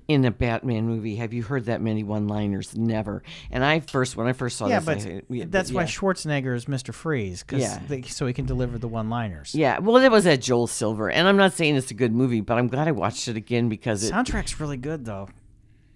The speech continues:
Speaker 2: I like the soundtrack.
Speaker 1: But the one-liners, and Val Kilmer, I will say that was at a time where he was, that,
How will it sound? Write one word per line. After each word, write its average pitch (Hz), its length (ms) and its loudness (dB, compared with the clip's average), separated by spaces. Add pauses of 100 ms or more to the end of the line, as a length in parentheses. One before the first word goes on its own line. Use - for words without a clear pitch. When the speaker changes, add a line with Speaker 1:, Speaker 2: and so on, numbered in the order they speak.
(520)
Speaker 2:
I 131 80 -4
like 131 200 -6
the 123 80 -12
soundtrack. - 320 -16 (260)
Speaker 1:
But 180 180 6
the 170 100 8
one-liners, 135 800 4
and 143 260 -2
Val 160 220 -4
Kilmer, 139 460 -4
I 117 100 -4
will 110 160 -8
say 131 260 -8
that 120 200 -6
was 113 180 -8
at 113 140 -6
a 107 80 -8
time 110 420 -6
where 104 80 -4
he 117 220 -8
was, 104 240 -10 (340)
that, 135 220 2